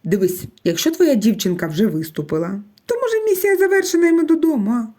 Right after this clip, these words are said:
натякав мамі, як міг. «Ти що, концерт лише почався? Я люблю дивитися на молоді таланти. Мені треба знати, чи у Мілочки є конкурентки достойні.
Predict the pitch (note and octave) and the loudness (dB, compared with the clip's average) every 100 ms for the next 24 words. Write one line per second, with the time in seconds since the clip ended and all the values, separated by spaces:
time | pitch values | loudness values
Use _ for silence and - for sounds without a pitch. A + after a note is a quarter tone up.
0 | _ _ F3 G3 G3 F#3 E3+ D#3 G3 C#4+ | _ _ -2 0 0 -2 -4 -2 -2 0
1 | A#3+ G3+ - C#3 - _ _ _ _ _ | 0 -2 -4 -10 -12 _ _ _ _ _
2 | _ _ G#3 G#3 - F3 C#3 - - F3+ | _ _ -2 0 0 -2 -2 -8 -4 -2
3 | E3+ D#3+ G3+ D4+ A4 F#4 F4+ G#4 G#4+ A4 | -2 -2 -2 -2 2 2 2 0 -2 -4
4 | G4+ G3+ - - - - - - _ _ | -2 -4 -4 -10 -14 -16 -20 -20 _ _
5 | - G#3 G#3+ A#3+ E4 F4+ G4 G4 G4+ G4 | -2 0 0 0 2 2 2 0 0 2
6 | F#4+ F#4 E4+ F#4 F4 C4+ D#3+ C#3+ - - | 4 6 6 4 2 0 -2 -4 -8 -10
7 | - G#3 B3 F#4+ G4+ B3+ G#3 G3+ G3 G#3+ | -2 2 4 2 2 4 4 2 -2 -4
8 | G#3+ - - - A#3+ C#4 A#4 F4+ - G#3+ | -6 -12 -16 0 2 4 2 0 0 0
9 | C4 D#4+ A#3+ A3 F3 D#3 F#3 F#3 - F3 | 2 2 0 2 0 0 0 -2 -2 0
10 | F3 F3 E3+ D#3 D3+ D3 | 0 0 -2 0 -2 -6